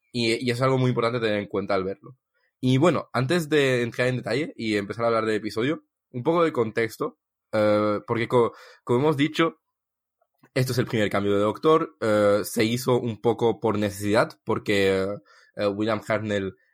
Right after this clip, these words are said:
empezaba a, a tener una salud que se deterioraba cada vez más, y, eh, y bueno, se decidió, eh, pedir, digamos, de forma más o menos amable, no, creo que la historia no, no se pone de acuerdo ahí,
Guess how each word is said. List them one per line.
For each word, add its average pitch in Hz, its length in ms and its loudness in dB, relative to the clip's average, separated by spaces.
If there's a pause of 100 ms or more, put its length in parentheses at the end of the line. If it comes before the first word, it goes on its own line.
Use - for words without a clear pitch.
empezaba 104 640 2
a, 95 520 0
a 101 100 -8
tener 107 160 -2
una 107 160 -2
salud 104 260 -4
que 101 100 -8
se 101 100 -6
deterioraba 98 560 0
cada 95 200 2
vez 98 180 0
más, 113 360 -2 (480)
y, 107 300 2
eh, 98 680 2
y 101 260 -8
bueno, 107 200 0
se 120 140 0
decidió, 101 640 -2 (440)
eh, 98 320 -4 (840)
pedir, 113 500 0 (260)
digamos, 110 400 0
de 101 160 -4
forma 110 380 -2
más 110 280 0
o 120 60 -6
menos 113 240 0
amable, 113 560 0
no, 98 400 -4
creo 104 180 -4
que 113 80 -2
la 107 80 2
historia 107 340 0
no, 104 240 0
no 101 120 -4
se 104 100 -8
pone 104 200 0
de 101 40 4
acuerdo 101 320 0
ahí, 104 220 0